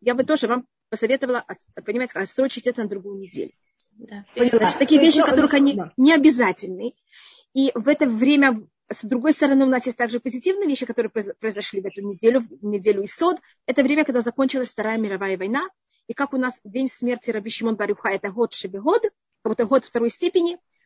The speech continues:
Speaker 1: Вторая мировая война закончилась Исод Шебеисод. У нас есть какие-то такие, видите, тоже второй степень.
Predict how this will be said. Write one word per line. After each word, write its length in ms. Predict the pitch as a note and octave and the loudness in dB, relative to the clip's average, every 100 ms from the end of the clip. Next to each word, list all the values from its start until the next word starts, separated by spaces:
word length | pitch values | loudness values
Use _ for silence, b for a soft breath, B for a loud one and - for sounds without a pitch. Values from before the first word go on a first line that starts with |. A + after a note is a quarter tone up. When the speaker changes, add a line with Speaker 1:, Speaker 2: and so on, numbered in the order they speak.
| _ - | _ -10
Speaker 1:
Вторая 300 | B3+ C#4 B3+ | -6 -4 -2
мировая 380 | A#3+ A3+ B3 | -2 -2 -6
война 260 | A3+ A#3 C4+ | -4 -4 -4
закончилась 560 | A3 B3+ B3+ C4 A#3 G#3+ | -6 -6 -6 -6 -8 -10
Исод 340 | G3 - C4+ | -8 -6 -4
Шебеисод. 580 | - G#3+ G#3+ - G#3 F3+ _ _ _ _ _ _ _ _ - | -4 -4 -4 -6 -6 -6 _ _ _ _ _ _ _ _ -8
У 60 | |
нас 100 | A3 | -6
есть 100 | A3+ | -4
какие-то 320 | A#3 A#3+ B3+ A#3 | -4 -4 -2 -2
такие, 220 | G#3+ A3 | -4 -4
видите, 320 | B3 B3 G#3 | -6 -4 -4
тоже 260 | A#3+ B3 A3 | -4 -4 -6
второй 340 | _ A3 A3+ | _ -6 -6
степень. 440 | - - - F3 | -6 -10 -8 -10